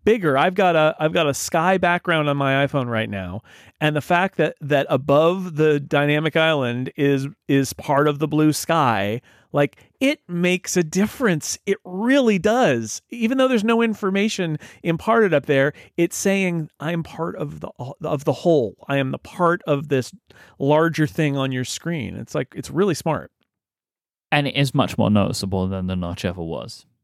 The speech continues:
Speaker 2: Um, f-, uh, for me, at least, at least right now.
Speaker 1: Oh, yeah.
Speaker 2: Like, I feel like I was able to ignore the notch way more. Like, I would say I use a
Speaker 1: Hundred percent.
Speaker 2: lot of, uh, dark, I use my phone in dark mode all the time, and I actually use a lot of apps in, like,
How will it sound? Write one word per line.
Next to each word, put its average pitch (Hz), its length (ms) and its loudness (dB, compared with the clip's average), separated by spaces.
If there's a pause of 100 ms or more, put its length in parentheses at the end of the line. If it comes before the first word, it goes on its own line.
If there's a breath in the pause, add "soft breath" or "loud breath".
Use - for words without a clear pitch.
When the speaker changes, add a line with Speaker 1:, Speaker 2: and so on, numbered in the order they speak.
(220)
Speaker 2:
Um, - 340 -12 (560)
f-, - 240 -20
uh, 107 80 -6
for - 160 -4
me, 101 240 0
at - 80 -10
least, 98 240 -6
at - 80 -8
least 107 180 -4
right 98 220 -2
now. 101 200 -2
Speaker 1:
Oh, 143 40 4
yeah. 135 140 2
Speaker 2:
Like, 113 100 -4
I 104 40 -6
feel 120 160 -4
like 107 180 -4
I - 20 -4
was 110 140 -6
able 104 220 -6
to - 140 -12
ignore 101 360 -4
the 87 100 -10
notch 95 320 -8
way 98 140 -4
more. 98 280 -4 (360 loud breath)
Like, 127 100 -2
I 120 120 4
would 123 120 0
say 110 360 2 (680)
I 135 140 6
use 143 280 2
a 127 60 2
Speaker 1:
Hundred 113 60 4
percent. - 20 2
Speaker 2:
lot 110 220 4
of, 107 320 -2
uh, 98 360 0
dark, 110 360 2
I 117 100 2
use 120 180 2
my 107 260 2
phone 101 300 0
in 92 100 -4
dark 101 280 0
mode 95 200 -4
all 92 140 -6
the 92 120 -6
time, 107 440 -6
and 107 140 -6
I 101 120 -4
actually 98 260 -10
use 98 240 -10
a 98 40 -4
lot 101 220 2
of 104 80 -6
apps - 500 -6
in, 95 200 -6
like, 90 240 -8